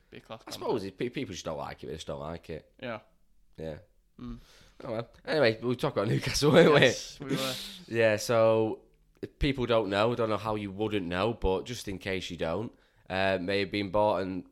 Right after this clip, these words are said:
Speaker 2: bought by some Saudi Arabia
Speaker 1: Government P L C.
Speaker 2: Yeah, w-, w-, we don't know.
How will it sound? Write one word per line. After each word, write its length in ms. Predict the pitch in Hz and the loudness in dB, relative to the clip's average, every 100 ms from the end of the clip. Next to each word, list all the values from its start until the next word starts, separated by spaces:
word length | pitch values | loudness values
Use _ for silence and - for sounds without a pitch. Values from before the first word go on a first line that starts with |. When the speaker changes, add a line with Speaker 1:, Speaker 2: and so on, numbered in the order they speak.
| - | -10
Speaker 2:
bought 260 | 101 98 - | -4 -4 -2
by 360 | 95 92 95 | -2 0 -2
some 380 | 92 101 92 92 | -4 -6 -6 -6
Saudi 440 | 90 - 107 98 92 | -6 -4 -2 -2 -2
Arabia 760 | 92 92 90 90 90 90 87 - - | -2 -2 -2 -2 0 0 -2 -8 -16
Speaker 1:
Government 320 | 123 117 101 | -14 -14 -12
P 80 | 120 | -10
L 80 | 110 | -10
C. 300 | - 131 127 - - | -8 -10 -10 -16 -12
Speaker 2:
Yeah, 540 | 107 107 101 98 90 - | -4 -2 0 0 -2 -6
w-, 220 | 90 107 147 | -10 -12 -12
w-, 180 | 101 104 - _ | -14 -14 -16 _
we 100 | 139 | -6
don't 300 | 147 180 139 92 | 0 0 0 0
know. 400 | 92 98 107 | 2 2 0